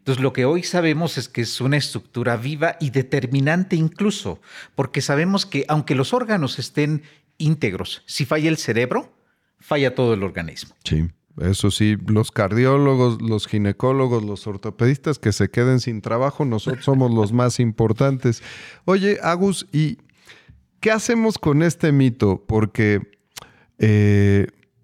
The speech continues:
Speaker 2: pues, ¿qué pasa con mi cerebro? Mi cerebro envejece, entonces voy a perder capacidades, y ahora que se volteó la pirámide poblacional y vivimos ochenta y tres, ochenta y siete años,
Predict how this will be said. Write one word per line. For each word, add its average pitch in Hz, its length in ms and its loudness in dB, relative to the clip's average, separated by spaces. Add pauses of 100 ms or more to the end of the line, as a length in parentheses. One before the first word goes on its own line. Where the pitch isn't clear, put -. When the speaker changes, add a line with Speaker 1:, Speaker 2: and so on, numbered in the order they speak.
(160)
Speaker 2:
pues, 113 160 2 (720)
¿qué 156 160 0
pasa 160 340 0
con 127 220 2
mi 117 80 4
cerebro? 156 480 2
Mi 139 160 2
cerebro 139 420 2
envejece, 143 540 2
entonces 147 260 -4
voy 143 200 2
a 135 120 0
perder 127 340 2
capacidades, 135 840 2
y 135 40 4
ahora 139 280 2
que 107 280 2 (200)
se - 160 0
volteó 113 400 2
la 131 160 2
pirámide 123 540 2
poblacional 107 720 2
y 123 40 4
vivimos 117 500 2
ochenta 98 360 0
y 101 60 2
tres, 135 300 0
ochenta 107 360 0
y 101 60 4
siete 131 260 0
años, 139 320 2